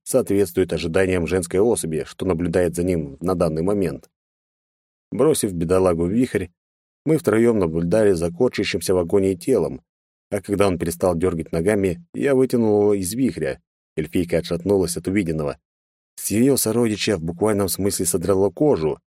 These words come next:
"Осталась только ты. Ну что, поговорим?" — усталым голосом спросил ее я,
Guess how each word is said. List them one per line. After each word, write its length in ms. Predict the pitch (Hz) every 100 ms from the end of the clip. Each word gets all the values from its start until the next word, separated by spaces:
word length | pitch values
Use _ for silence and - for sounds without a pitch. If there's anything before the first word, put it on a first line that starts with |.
| _ _ _ _ _ _ _
"Осталась 420 | - - 196 180
только 260 | 170 151 101
ты. 240 | 101 98 - - _ _ _ -
Ну 100 | 127
что, 460 | - 165 139 85 - _ _ -
поговорим?" — 640 | 107 117 131 139 123 104 _ _ _ _ -
усталым 500 | 80 - 92 85 85
голосом 380 | 90 85 85 76
спросил 420 | - 85 98 85
ее 160 | 82 85
я, 320 | 92 73